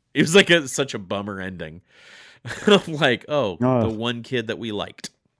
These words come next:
Speaker 1: Anyway,
Speaker 2: Huh.
Speaker 1: uh, but yeah, no, uh, Atlantis, I mean, Atlantis had a different take on it. Um, their main villains were vampires, which was a little dumb, but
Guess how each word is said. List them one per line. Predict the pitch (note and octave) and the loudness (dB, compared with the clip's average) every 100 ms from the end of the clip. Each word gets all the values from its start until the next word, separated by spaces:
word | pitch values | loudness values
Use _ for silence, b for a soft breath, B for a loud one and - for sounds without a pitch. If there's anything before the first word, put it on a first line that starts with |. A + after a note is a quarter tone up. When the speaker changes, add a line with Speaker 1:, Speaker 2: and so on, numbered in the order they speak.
| _ - | _ -4
Speaker 1:
Anyway, | C#3+ G#2 | -2 0
Speaker 2:
Huh. | B2+ G#2+ B B B B D3+ | -2 -2 B B B B 4
Speaker 1:
uh, | D3+ D3+ C#3+ C#3 C3+ E2 B2+ | 6 6 4 2 -2 -6 -8
but | D3 | -2
yeah, | C#3+ B2 G#2+ | 2 2 2
no, | A#2 A2 G2+ | -2 -2 -4
uh, | A2 A2 | -8 -10
Atlantis, | E2+ A2 A#2 B2 B2+ - - - | -10 -8 -4 -4 -6 -8 -10 -8
I | B2 | -4
mean, | B2+ | -2
Atlantis | B2 C#3 D3+ D#3 | -2 -4 -2 -4
had | D3+ C3 | -2 -2
a | A#2 | -4
different | G#2 B2 B2+ A#2 | -8 -10 -10 -10
take | B2 A#2 A#2+ | -6 -6 -6
on | A2+ A#2 | -6 -6
it. | A2+ - _ b b b b _ | -8 -12 _ b b b b _
Um, | G2+ G2+ G2 | -8 -8 -6
their | A2+ G#2+ | -4 -4
main | G#2+ A2+ A#2 G#2 | -4 -4 -4 -4
villains | G#2+ A2 A2 A2 G#2+ G2+ | -6 -6 -8 -8 -12 -10
were | F#2+ F#2 E2+ | -8 -8 -8
vampires, | F#2 F2+ F#2 G2+ G2 F#2+ F#2+ F#2 | -8 -8 -10 -6 -4 -4 -8 -12
which | F2+ F#2+ | -18 -18
was | F2+ | -16
a | |
little | F#2 F#2 F2 | -14 -14 -10
dumb, | F2 F2+ F2+ F#2 F2+ | -10 -10 -14 -16 -12
but | D#2+ D#2+ | -10 -10